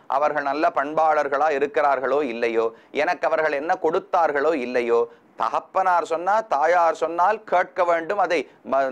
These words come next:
நாம் மதிப்போடு நடத்த வேண்டும் இல்லையோ? ஏனென்றால் பிறவி கொடுத்தவர்களே அவர்தான். அவர்கள் பிறவி கொடுக்காவிட்டால் நான் என்கிற ஒருவனே கிடையாது. அதுக்கப்புறம் என்ன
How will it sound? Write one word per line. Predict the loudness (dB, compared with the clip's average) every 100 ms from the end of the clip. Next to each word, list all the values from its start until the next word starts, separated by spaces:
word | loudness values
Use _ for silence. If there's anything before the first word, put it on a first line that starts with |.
| 0
நாம் | -2 -4 _ -6 -4
மதிப்போடு | -2 -4 -2 0 2
நடத்த | 0 0 0
வேண்டும் | 0 -2 0
இல்லையோ? | 0 2 0
ஏனென்றால் | 0 -2 0 0 0 -4 _ _ -2
பிறவி | 0 2 2 0
கொடுத்தவர்களே | 0 -2 -2 -2 0 0 2 2
அவர்தான். | 2 2 2 0 0
அவர்கள் | 0 2 0
பிறவி | 0 0 2
கொடுக்காவிட்டால் | 0 0 0 0 0 0 0 0 -2 -2
நான் | 0 2 2 0
என்கிற | -2 -2 0 0
ஒருவனே | 0 0 -2 0
கிடையாது. | 0 2 2 -2 -8 _ -4
அதுக்கப்புறம் | -2 -2 -2 -2
என்ன | -2